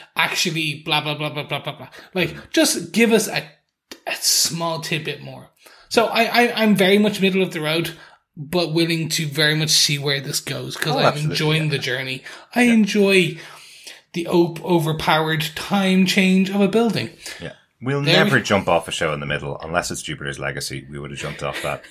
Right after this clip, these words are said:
Speaker 2: <laughs> halfway through if we were doing our podcast about it. But, uh, but yeah, I, I, like, obviously we're gonna see it,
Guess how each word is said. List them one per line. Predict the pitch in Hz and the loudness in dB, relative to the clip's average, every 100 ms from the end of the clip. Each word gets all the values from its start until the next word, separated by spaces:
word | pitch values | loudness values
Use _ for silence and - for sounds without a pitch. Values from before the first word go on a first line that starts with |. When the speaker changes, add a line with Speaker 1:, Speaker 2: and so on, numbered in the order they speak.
| - | -18
Speaker 2:
<laughs> | 80 78 - 82 - | -16 -14 -8 -6 2
halfway | 95 87 90 80 | 4 4 2 0
through | 85 80 | -2 -4
if | 76 | -4
we | 76 | -6
were | 73 73 82 | -8 -10 -8
doing | 85 78 | -4 -2
our | 76 | 0
podcast | 87 80 80 80 | -2 -2 -2 -2
about | 85 80 | -2 -2
it. | 80 | -2
But, | 95 - - - | -6 -8 -12 -4
uh, | 110 120 | 0 0
but | 131 143 131 | 0 0 2
yeah, | 98 - | 0 -2
I, | 107 135 | -2 2
I, | 147 | 2
like, | 143 139 | 2 2
obviously | 147 127 117 | 2 2 2
we're | 95 | 0
gonna | 87 | 0
see | - 82 | -4 -6
it, | - | -10